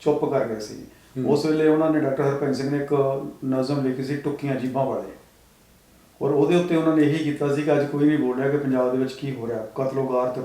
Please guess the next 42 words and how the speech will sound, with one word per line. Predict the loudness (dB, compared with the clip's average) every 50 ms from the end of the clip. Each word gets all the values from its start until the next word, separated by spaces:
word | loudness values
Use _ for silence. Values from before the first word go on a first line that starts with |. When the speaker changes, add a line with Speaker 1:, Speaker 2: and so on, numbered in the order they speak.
| -6
Speaker 1:
ਖੂਨ | -4 -2 -2 -2
ਖਰਾਬਾ | -2 -2 -2 -4 -2 0 0 0 0 0 -4 -8 -12 -10 -8
Speaker 2:
ਹੂੰ। | -4
Speaker 1:
ਕਿੰਨਾ | -2 2 2 4 4
ਕੁਛ | 2 2 0 0 -2
ਹੋ | -4 -4
ਰਿਹਾ। | -4 -6 -8 -8 -10 -16 -20 -20 -20 -20 -20 -4 -2
ਤੇ | 0
ਤੁਸੀਂ | 0 2 0 0 0 2 2
ਨੱਬੇ | 2 2 2 2 2
ਦੇ | 2 2
ਵਿੱਚ | 2 0 0 0
ਇੱਥੇ | -2 -2 -2 -2 0
ਆ | 0 0 0
ਗਏ, | -2 -6 -8 -10 -14 -18 -12 -6
ਕੀ | 0 2
ਉਹ | 4 4 4 4
ਜਿਹੜਾ | 4 6 4 4
ਉਹ | 4 4 2 2 4 4 4
ਅਸਰ | 2 0 0 2
ਆ | 2 2 0 0
ਉਹ | 0 0 0 0
ਤੁਹਾਡੇ | 2 2 2 4 4 4 2
ਨਾਲ | 4 2 2 2 2 2
ਇੱਥੇ | 0 0 -4 -4
ਤੱਕ | -2 -2 -2 -2
ਆਇਆ | -4 -6 -6 -4 0 2 2 2
ਜਾਂ | 4 4 2 2
ਤੁਸੀਂ | 2 0 -4 -2 0 0
ਉਹਨੂੰ | 2 0
ਪਿੱਛੇ | 0 -4 -6 -6
ਰਹਿਣ | -6 -6 -6
ਦਿੱਤਾ? | -8 -10 -12 -12 -10 -6 -4
Speaker 2:
ਨਹੀਂ, | -4 -4 -4 -6 -2 0
ਬਿਲਕੁਲ | 0 2 4 4 6 6 6
ਆਇਆ | 6 4 2 0
ਜੀ, | -2 -2 -4 -6 -8 -14 -20 -20 -20 -20 -20 _ _ -2
ਬਿਲਕੁਲ | 0 2 4 4 4 4 2
ਆਇਆ, | 0 0 0 -2
ਕਿਉਂਕਿ | -2 -2 0 2 2 2
ਮੈਂ | 4 2 2 0 2 2 4 4 2 2
ਬਹੁਤ | 0 -2 0 0 2 4 6 6 6 6 4 0 -2 -4 -8 -4